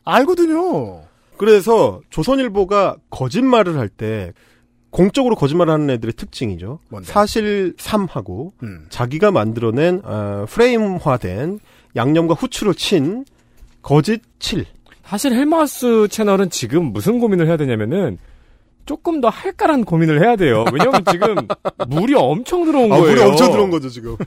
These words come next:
Speaker 3: 네.
Speaker 2: 지금, 아, 지금 여기서 조선일보 조지고 뭐 이-, 이러면서 하면 어그로 겁나 끌 수 있죠.
Speaker 3: 노 살짝만 저으면
Speaker 2: 네,
Speaker 3: 지금 쫙
Speaker 2: 그럼요.
Speaker 3: 나가요.
Speaker 2: 쫙 나가죠. 지금 뭐, 뭐 무슨 저 딴지 게시판이나 뭐 클리앙이나 이런 데 가면 난리거든요. 여기서 해주면 된다는 거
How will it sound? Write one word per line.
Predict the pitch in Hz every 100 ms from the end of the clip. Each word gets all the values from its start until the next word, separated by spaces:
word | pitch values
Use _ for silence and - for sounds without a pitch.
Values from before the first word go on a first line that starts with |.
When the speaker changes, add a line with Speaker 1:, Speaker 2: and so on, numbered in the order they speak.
| - 160
Speaker 3:
네. | 156
Speaker 2:
지금, | 196 269 202
아, | 180
지금 | 165 - 285 226
여기서 | 185 196 214 226 170 143 -
조선일보 | 190 233 247 214
조지고 | 175 175 196 202
뭐 | 185
이-, | 202
이러면서 | 208 196 214 202 202
하면 | 233
어그로 | 160 165 220
겁나 | - 156 196 240
끌 | 220 170
수 | -
있죠. | 165 165
Speaker 3:
노 | 180 269
살짝만 | 311 320 320 302
저으면 | 165 151 208
Speaker 2:
네, | 185
Speaker 3:
지금 | 254
쫙 | 190
Speaker 2:
그럼요. | 190 -
Speaker 3:
나가요. | - 240 139 120 127 85
Speaker 2:
쫙 | 208 262
나가죠. | 311 214 127 120
지금 | - 214 240
뭐, | 220 190 - _ -
뭐 | 180
무슨 | 170 226 190
저 | 170 180 151
딴지 | - 262 233
게시판이나 | 202 - - 240 196 156 180
뭐 | 180
클리앙이나 | 165 262 254 233
이런 | 165 170
데 |
가면 | 214
난리거든요. | 143 135 247 285 196 123 185 127 98 _ - -
여기서 | 185 214 254 247
해주면 | 233 277 302
된다는 | 185 185 220 220
거 | 247 294